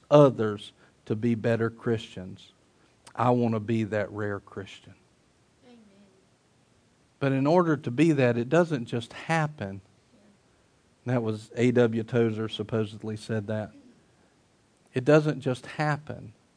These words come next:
Speaker 1: It takes somebody that will shine the light on themselves and allow God to reveal where the differences are. You have to be the kind of person that's willing.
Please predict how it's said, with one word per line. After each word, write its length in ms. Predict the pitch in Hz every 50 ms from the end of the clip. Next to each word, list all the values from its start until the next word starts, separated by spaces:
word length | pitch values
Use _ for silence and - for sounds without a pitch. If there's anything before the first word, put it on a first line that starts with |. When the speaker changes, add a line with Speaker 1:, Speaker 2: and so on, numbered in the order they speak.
| _ _ _ _ _ _ _ _ _ - _
Speaker 1:
It 140 | 135 120 -
takes 280 | - 147 139 135 -
somebody 420 | - 143 143 143 147 139 127 127 120
that 180 | 117 120 113
will 120 | 117 117 113
shine 380 | 113 - 143 135 139 131 127
the 100 | 113 110
light 280 | 113 120 123 131 131 123
on 160 | 123 120 117
themselves 640 | 113 107 110 110 - - 127 127 127 120 113 110 -
and 140 | 113 110 117
allow 380 | 117 120 123 131 143 160 147
God 480 | 139 127 131 123 131 131 131 123 113 -
to 100 | - 120
reveal 800 | 110 113 117 113 107 104 113 127 131 127 117 110 104 104 98 101 - - - - _ _ _
where 200 | - 120 120 120
the 160 | 110 101 110 107
differences 800 | 101 104 113 113 113 - 101 90 - - - - 104 98 -
are. 320 | - 95 98 98 101 101 - _ _ _ _ _ _ _ _ _ _ _ _ _ _ _ _ _ _ _ _ _ _ _ _ _ _ _ _ - _ _ _ _ _ _
You 140 | - 131 143
have 280 | 160 175 175 160 165 -
to 100 | 160 139
be 260 | 131 151 160 165 156
the 140 | 135 135 131
kind 260 | - 156 - 139 131
of 80 | 120
person 420 | - - 160 156 147 - - 131 120
that's 240 | 120 113 - - -
willing. 300 | 143 143 139 135 120